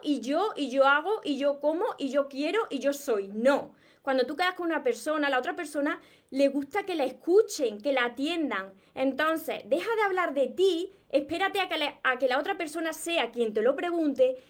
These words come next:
y empieza tú a preguntarle a la otra persona sobre su vida.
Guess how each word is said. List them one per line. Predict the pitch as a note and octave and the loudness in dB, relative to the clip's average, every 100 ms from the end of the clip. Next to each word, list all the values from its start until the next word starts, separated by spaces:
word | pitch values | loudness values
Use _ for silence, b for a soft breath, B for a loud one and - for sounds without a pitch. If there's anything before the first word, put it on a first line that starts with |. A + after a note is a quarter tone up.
| B | B
y | C4+ | 2
empieza | C4 C#4 E4+ | 2 0 -4
tú | D4 | -4
a | D#4+ | -2
preguntarle | D#4 D4+ C#4 C4 C4+ | -2 -2 -2 0 0
a | |
la | C4 | -2
otra | A#3 C4+ | -2 -2
persona | C4 A#3 - A#3 A3+ C4 B | -4 -6 -4 -4 -4 -10 B
sobre | - - D4+ D#4+ | -14 2 2 2
su | F4 - F#4 | -2 0 2
vida. | F4+ G4+ C#4+ F#3+ | 6 4 4 -4